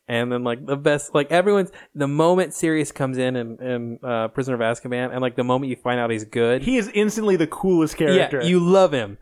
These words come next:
Speaker 2: By far.
Speaker 1: And then you, you also, like, you love that Harry has, like, a parent
Speaker 2: Mm-hmm.
Speaker 1: again. And then you only get that for two books. And it's ripped away one more time.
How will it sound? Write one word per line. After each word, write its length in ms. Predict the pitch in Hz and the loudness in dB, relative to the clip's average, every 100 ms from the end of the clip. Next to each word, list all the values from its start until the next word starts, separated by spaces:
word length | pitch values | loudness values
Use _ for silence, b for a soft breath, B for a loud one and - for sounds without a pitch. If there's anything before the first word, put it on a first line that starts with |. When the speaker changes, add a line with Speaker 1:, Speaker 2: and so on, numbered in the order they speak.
| 143 | -2
Speaker 2:
By 220 | 170 180 | 2 2
far. 380 | - 156 135 120 | 2 2 2 2
Speaker 1:
And 160 | 160 | 2
then 100 | 185 196 | 2 2
you, 220 | 196 196 | 0 0
you 220 | 175 175 | -2 0
also, 320 | 202 202 202 | 0 0 0
like, 320 | 180 139 117 135 | 2 0 0 -4
you 140 | 131 | 0
love 280 | 139 156 156 | 2 0 0
that 320 | 139 123 - _ _ _ | 0 0 -4 _ _ _
Harry 420 | - 147 147 143 | -4 0 2 2
has, 380 | 117 120 117 113 | 0 0 0 -2
like, 140 | 107 104 | -6 -4
a 80 | 113 | -4
parent 460 | - 131 113 101 - | -2 -2 -2 -2 -2
Speaker 2:
Mm-hmm. 240 | 190 190 | 2 2
Speaker 1:
again. 320 | 202 104 101 b b b b | 2 -2 -6 b b b b
And 260 | 127 120 120 | -4 -2 0
then 220 | 120 110 b b | -2 -4 b b
you 140 | 127 | -2
only 200 | 123 135 | 0 0
get 200 | 131 135 | -2 -4
that 260 | 131 127 - | -4 -4 -6
for 120 | 104 98 | -10 -10
two 220 | - 135 139 | -6 -2 0
books. 500 | 123 104 - - - _ | 0 0 -8 -12 -14 _
And 120 | 123 98 | -14 -14
it's 120 | - | -10
ripped 360 | 98 117 143 147 | -6 -4 -4 -2
away 300 | 135 135 135 | 0 0 -2
one 380 | 135 107 117 151 | -6 -4 0 2
more 160 | 151 | 2
time. 500 | 147 135 110 104 104 | 2 0 0 -4 -8